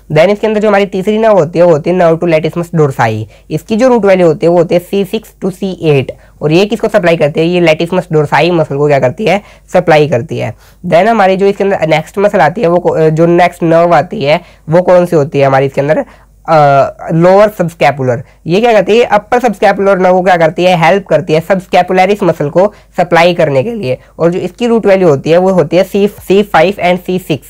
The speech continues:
And इसके अंदर साथ साथ में हमारी एक और nerve आती है, वो कौन सी होती है? Nerve to, अ, upper subscapular, जो कि क्या होती है? lower subscapular के साथ में subscap-, subscapularis muscle को क्या करती है? supply करती है।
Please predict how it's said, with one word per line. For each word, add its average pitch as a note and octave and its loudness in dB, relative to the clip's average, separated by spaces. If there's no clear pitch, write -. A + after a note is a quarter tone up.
And F3 0
इसके G3+ -2
अंदर G#3+ 0
साथ G#3+ 2
साथ G#3+ 2
में A3 2
हमारी G3+ 2
एक F#3+ -4
और G#3 2
nerve A#3 2
आती E3 0
है, F3 4
वो F#3 0
कौन F#3 2
सी E3+ -2
होती D#3 -2
है? F#3 0
Nerve F3+ 2
to, G#3+ 0
अ, D3+ -2
upper - 0
subscapular, F3 0
जो E3+ 0
कि F3 -6
क्या F3+ 2
होती E3 0
है? F#3+ -2
lower F3+ 2
subscapular E3 0
के D#3+ 0
साथ E3 0
में F#3+ -6
subscap-, E3 -2
subscapularis D#3+ 0
muscle D#3+ -4
को D#3 -2
क्या D3 0
करती D#3+ 0
है? F3 -2
supply D#3+ 0
करती C#3+ -2
है। E3 0